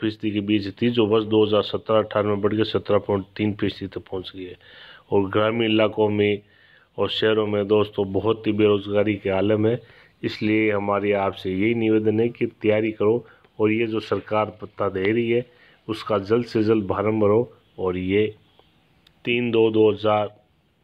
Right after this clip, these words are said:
उन्नीस का श्रम एवं नियोजन विभाग ने ये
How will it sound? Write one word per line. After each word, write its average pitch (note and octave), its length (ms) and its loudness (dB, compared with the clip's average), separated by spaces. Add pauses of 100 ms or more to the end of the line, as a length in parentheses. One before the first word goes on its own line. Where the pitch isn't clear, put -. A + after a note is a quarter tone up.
(760)
उन्नीस A#2+ 360 -2
का A2+ 200 0 (460)
श्रम C3 400 -2
एवं A2+ 200 0
नियोजन A2 440 2
विभाग G#2 440 0
ने G2+ 180 -2 (320)
ये G2 360 -2